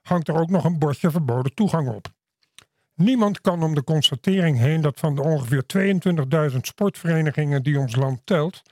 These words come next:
het overgrote deel van maandag tot en met vrijdag overdag op slot is. Met andere woorden, ongebruikt. Dik-, dikwijls nog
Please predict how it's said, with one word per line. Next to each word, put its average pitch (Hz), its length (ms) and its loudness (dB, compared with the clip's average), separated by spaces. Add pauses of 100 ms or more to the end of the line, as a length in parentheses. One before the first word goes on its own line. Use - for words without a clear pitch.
(400)
het 151 200 -2
overgrote 180 640 -2
deel 156 220 2
van 135 260 0
maandag 202 380 0
tot 196 200 -4
en 175 60 2
met 170 160 0
vrijdag 143 560 0 (360)
overdag 139 720 -2
op 185 180 -6
slot 196 360 -2
is. - 320 -6 (460)
Met 175 180 -2
andere 151 300 0
woorden, 151 480 0
ongebruikt. 156 920 -2 (600)
Dik-, 175 260 0 (160)
dikwijls 160 560 0
nog 175 300 0